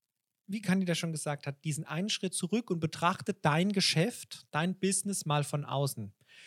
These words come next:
Überleg mal, wo sind Punkte, wo ich vielleicht ansetzen könnte, die es wert sind, verändert zu werden. Wir kommen jetzt wieder in die Weihnachtszeit. Es wird alles wieder ein bisschen ruhiger.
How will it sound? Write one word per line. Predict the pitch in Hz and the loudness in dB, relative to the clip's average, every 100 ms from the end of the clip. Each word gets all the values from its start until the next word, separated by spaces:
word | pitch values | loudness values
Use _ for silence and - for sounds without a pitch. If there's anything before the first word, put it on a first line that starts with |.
| - | -14
Überleg | - 160 160 196 226 160 | 0 4 6 6 2 2
mal, | 220 214 214 202 - - | 4 4 2 -2 -10 -2
wo | 180 233 | 2 4
sind | 233 208 | 2 0
Punkte, | - 226 233 208 | 2 0 0 0
wo | 175 | 2
ich | 170 - | 2 2
vielleicht | 156 131 123 - | 0 0 -2 -4
ansetzen | 170 220 226 220 - 226 | -2 0 0 0 0 -2
könnte, | - 220 226 226 240 226 - _ - | 0 0 0 -2 -2 -4 -16 _ -6
die | 180 202 220 - | -2 0 -2 -2
es | 156 - 139 | -4 -2 2
wert | 160 190 208 | 4 4 4
sind, | - 202 208 214 - - | 4 4 2 0 -4 -8
verändert | - 175 - 196 196 | 0 2 2 4 2
zu | - - 185 | 2 -4 -2
werden. | 135 123 123 123 120 - - | 0 -2 -2 -8 -10 -12 -6
Wir | 156 | -4
kommen | - 247 | 0 0
jetzt | 240 233 - | 0 -4 -2
wieder | 208 202 | -2 -2
in | 196 | -2
die | 160 | 0
Weihnachtszeit. | 143 143 185 - - - 131 127 | 2 2 2 -2 -6 -4 -2 -2
Es | 131 | -2
wird | 170 - | -2 -2
alles | 180 214 - | -2 -2 -2
wieder | 196 | 2
ein | 185 | 2
bisschen | 175 160 175 | 2 0 0
ruhiger. | 160 147 165 131 117 | 2 2 2 0 -4